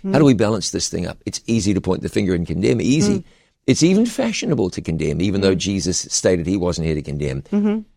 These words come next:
Speaker 2: How would you advise, whether it's a congregation or an individual,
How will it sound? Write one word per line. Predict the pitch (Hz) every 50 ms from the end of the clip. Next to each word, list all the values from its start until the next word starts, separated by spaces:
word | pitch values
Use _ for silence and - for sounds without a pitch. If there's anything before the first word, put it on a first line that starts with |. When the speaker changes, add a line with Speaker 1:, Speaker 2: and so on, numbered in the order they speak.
| _ _ _ _ _ _ _ _ _ _ _ -
Speaker 2:
How | 117 117 120 123 123 123 123 123
would | 127 117 113 -
you | 107 104 104
advise, | 101 82 95 92 85 78 78 78 73 71 - 82 -
whether | 80 85 80 80
it's | 78 73 -
a | 76
congregation | - 73 73 73 64 73 80 92 90 90 - 87 80 73
or | 76
an | 78 80
individual, | 78 78 - - - 90 90 80 73 80 85 80 78 76 78 71 -